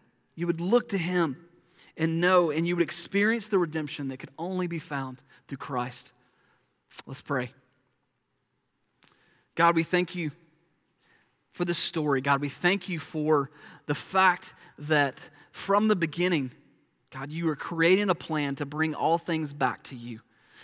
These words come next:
God, though, even though that we messed things up, God, we see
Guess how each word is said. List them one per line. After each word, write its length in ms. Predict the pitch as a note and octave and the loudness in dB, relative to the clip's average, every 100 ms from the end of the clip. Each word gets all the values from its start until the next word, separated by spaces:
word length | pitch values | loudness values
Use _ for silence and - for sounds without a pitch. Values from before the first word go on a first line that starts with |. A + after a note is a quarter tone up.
| - | -2
God, 140 | E3 | 0
though, 140 | D#3 D#3 | 0 0
even 320 | A3+ B3 G#3+ | 2 2 4
though 140 | G#3 | 2
that 180 | F3+ D#3 | 2 -2
we 260 | E3 G3 G#3 | -2 0 0
messed 380 | F3 F3 - | 2 0 -2
things 360 | - F3 D#3+ C#3 | -8 -4 -2 -2
up, 260 | C#3 B2+ - _ _ _ _ _ _ _ _ _ _ _ _ _ _ - - | -2 -2 -8 _ _ _ _ _ _ _ _ _ _ _ _ _ _ -20 -8
God, 320 | D#3 D#3 D3+ | -2 -2 -2
we 320 | D#3+ F3+ F#3+ - | -2 -2 -4 -4
see 640 | - - F#3 F#3 E3 C#3 | -4 -2 2 2 0 -4